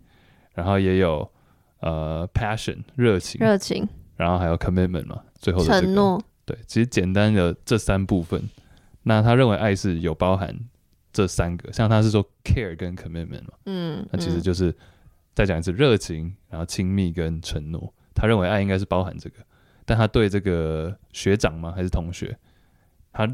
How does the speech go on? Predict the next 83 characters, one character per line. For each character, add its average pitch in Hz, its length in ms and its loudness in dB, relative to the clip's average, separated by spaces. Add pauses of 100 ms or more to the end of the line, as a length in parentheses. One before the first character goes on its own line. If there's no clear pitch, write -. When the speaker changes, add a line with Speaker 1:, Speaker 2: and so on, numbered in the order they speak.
(100)
Speaker 1:
认 143 220 2
为 101 100 2
没 101 80 0
有 87 80 2
到 87 120 0
这 95 80 -2
三 82 320 -8
个， - 200 -16
他 110 40 -6
只 87 140 -8
是 87 140 -8
一 87 80 -6
个 80 240 -10
爱 107 180 -2
情 - 280 -12
的 - 200 -10 (100)
feeling， 123 600 0
只 85 140 -8
是 92 80 -4
一 87 40 -2
个 85 60 -4
感 65 240 -8
受 - 200 -8 (100)
而 - 60 -12
已。 - 20 -18 (920)
Speaker 2:
我 202 140 2
会 302 220 4
很 180 320 0
像 190 300 2
小 - 300 2
恶 277 180 2
魔 170 200 -2
在 180 120 -4
想 214 200 -6
说 - 140 -6
，“哎， 294 160 2
你 349 160 -2
觉 - 80 0
得 220 80 6
没 240 100 2
有 220 60 6
到 220 160 6
那 214 80 6
三 214 160 4
个， 185 100 6
是 220 140 4
不 - 20 2
是 233 120 6
因 220 60 6
为 208 60 6
你 180 120 4
还 180 180 4
没 233 100 6
有 311 80 8
给 196 140 0
他 196 180 -4
发 262 220 2
展 294 160 -2
的 - 100 -12
机 190 240 -2
会？” - 220 -4
Speaker 1:
嗯 104 140 -2
哼， 107 220 -4 (540)
我 123 180 4 (100)
其 - 120 -2
实 180 240 2
回 143 180 4
到 175 100 6
你 123 120 4
最 151 160 2
一 151 40 6
开 147 120 4
始 123 80 0
的 104 80 4
回 98 160 2
答， 90 240 -2
我 95 120 2
原 113 100 4
本 117 100 4
是 120 80 4
想 107 160 2
问 104 140 4
说， 95 300 2